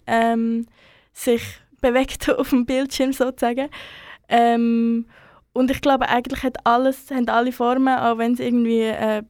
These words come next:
bestickter Ball ist, hat eigentlich mit der Zeichnung zu tun. Ähm, es ist vielleicht einfach eine Variation von Zeichnung oder es ist dann halt jetzt ein besti-, ein bestickter Ball, wäre nachher einfach eine Zeichnung, die halt kann im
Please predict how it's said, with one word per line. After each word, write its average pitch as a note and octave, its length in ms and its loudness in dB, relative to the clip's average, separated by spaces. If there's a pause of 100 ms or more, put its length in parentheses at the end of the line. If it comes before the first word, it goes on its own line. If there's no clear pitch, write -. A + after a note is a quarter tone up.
(180)
bestickter A#3+ 800 -2
Ball A3+ 500 -2
ist, - 440 -4 (280)
hat A3+ 160 -2
eigentlich A#3+ 400 -2
mit A3+ 240 -4
der G3+ 120 -12
Zeichnung A#3+ 500 0 (100)
zu - 220 -14
tun. F3+ 400 -4 (560)
Ähm, G#3 260 2
es G3+ 100 -10
ist - 80 -10
vielleicht A3+ 260 -2
einfach A3 280 -4
eine A3+ 120 -2
Variation A3 840 0
von A#3+ 200 -8
Zeichnung G3+ 520 -2
oder G#3 140 -8
es - 120 -8
ist B3 160 -4
dann A3+ 140 2
halt G#3+ 240 -2 (440)
jetzt - 160 -8
ein A3 100 -2
besti-, C4+ 340 -4 (100)
ein A#3+ 100 -2
bestickter C4+ 520 -2
Ball, B3 340 2
wäre A#3+ 120 2
nachher A3+ 220 -4
einfach A3+ 220 -4
eine A#3 120 -6
Zeichnung, A3+ 380 0
die A#3+ 80 -2
halt A3 280 -4
kann G#3+ 260 -4
im G#3 200 -4